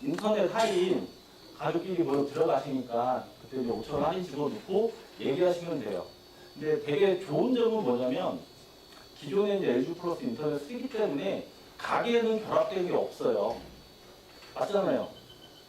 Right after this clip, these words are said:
뭐 케이티 거 휴대폰 엘지랑 다 결합해서 지금 결합해서 쓰고 있는데 가게 인터넷에다가 뭐 케이티 휴대폰 결합해서 쓸 리가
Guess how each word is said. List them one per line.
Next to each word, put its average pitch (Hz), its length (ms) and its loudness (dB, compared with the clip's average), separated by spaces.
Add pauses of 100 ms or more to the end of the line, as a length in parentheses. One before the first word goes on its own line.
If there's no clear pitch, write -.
(380)
뭐 131 140 -4
케이티 262 400 -2
거 202 340 2 (720)
휴대폰 277 420 2
엘지랑 208 320 4
다 185 120 -4
결합해서 190 420 -2
지금 170 180 -4
결합해서 180 360 -2
쓰고 240 200 -6
있는데 208 420 -4 (260)
가게 - 320 0
인터넷에다가 170 640 -2
뭐 143 180 -2
케이티 247 400 -4
휴대폰 202 360 -6
결합해서 147 420 -4
쓸 240 180 -4
리가 196 420 -2